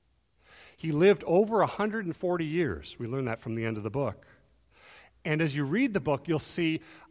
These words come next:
a remarkable lack of hardly anything related to Israel. There's no mention of Abraham here.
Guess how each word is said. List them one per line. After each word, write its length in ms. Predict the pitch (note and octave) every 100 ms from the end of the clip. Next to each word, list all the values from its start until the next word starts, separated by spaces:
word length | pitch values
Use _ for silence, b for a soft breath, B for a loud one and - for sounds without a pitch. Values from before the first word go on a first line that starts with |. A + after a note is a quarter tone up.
| -
a 100 | D3+
remarkable 760 | D#3 D3 G3+ G#3+ G3+ E3 C#3 C3
lack 500 | D#3+ G3 C3+ - -
of 180 | C#3+ B2+ - b b _ _ _ _
hardly 380 | - F3 D3+ D#3+ - -
anything 560 | A#3+ C4+ F3 A#2 A2+ A#2+
related 440 | C3+ C#3+ C#3+ C#3
to 160 | - -
Israel. 560 | D#3+ D3+ D#3+ A2 D#2+ - _ _ _ _ _ _ _ _ _ _ _ _ _ _
There's 180 | D#3 C#3
no 120 | F3
mention 320 | E3 G3+ A#3
of 80 | G3
Abraham 480 | C#3+ A2+ G2+ G#2 F2
here. 260 | F#2+ D#2+